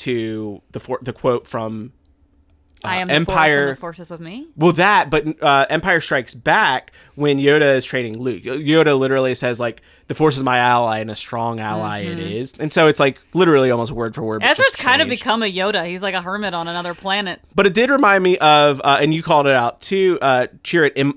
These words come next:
Speaker 1: Imwe from Rogue One, who fights without a lightsaber as well.
Speaker 2: Yeah.
Speaker 1: Um, who is really cool. He wasn't a, I don't think he was specifically, I don't think he was a Jedi, but he has, was, like, a Force
Speaker 2: Is he
Speaker 1: wielder,
Speaker 2: the
Speaker 1: like
Speaker 2: blind one?
Speaker 1: Mm-hmm.
Speaker 2: Oh, he was so badass. Another, another, yeah, blind
Speaker 1: Blind.
Speaker 2: Ronin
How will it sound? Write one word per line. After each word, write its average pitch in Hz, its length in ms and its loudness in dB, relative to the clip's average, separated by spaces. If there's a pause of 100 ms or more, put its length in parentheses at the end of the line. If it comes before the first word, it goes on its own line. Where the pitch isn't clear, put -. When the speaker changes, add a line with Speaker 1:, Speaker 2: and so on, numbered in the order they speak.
Speaker 1:
Imwe 151 600 2
from 143 220 -4
Rogue 120 300 0
One, 127 460 2
who 135 160 -6
fights 123 380 -2
without 117 260 -4
a 104 40 -6
lightsaber 101 500 -12
as 98 120 -16
well. 85 420 -12
Speaker 2:
Yeah. 170 100 -20 (500)
Speaker 1:
Um, 107 380 -6
who 113 120 -10
is 107 160 -8
really 107 280 -8
cool. 117 220 -8 (180)
He 220 60 -2
wasn't 226 260 4 (100)
a, - 40 -12
I 180 40 -4
don't 240 100 0
think 254 120 -6
he 240 60 -4
was 175 140 -4
specifically, 143 640 -4
I 151 60 2
don't 190 80 0
think 208 100 -2
he 202 80 2
was 147 160 0
a 123 60 -6
Jedi, 131 440 0
but 127 140 0
he 127 120 -8
has, 113 300 -6
was, 120 200 -6
like, 113 80 -10
a 101 100 -12
Force 113 320 -10
Speaker 2:
Is - 40 -14
he 107 60 -8
Speaker 1:
wielder, 107 260 -4
Speaker 2:
the - 80 0
Speaker 1:
like - 100 -4
Speaker 2:
blind 233 300 -4
one? 302 280 -12
Speaker 1:
Mm-hmm. 139 420 -4 (180)
Speaker 2:
Oh, 190 180 -10
he - 260 -12
was 190 160 -10
so 175 320 -10
badass. 151 580 -8
Another, 233 520 -4
another, 196 500 -8
yeah, 240 220 -6
blind 175 420 -10
Speaker 1:
Blind. 113 320 -6
Speaker 2:
Ronin 190 440 -10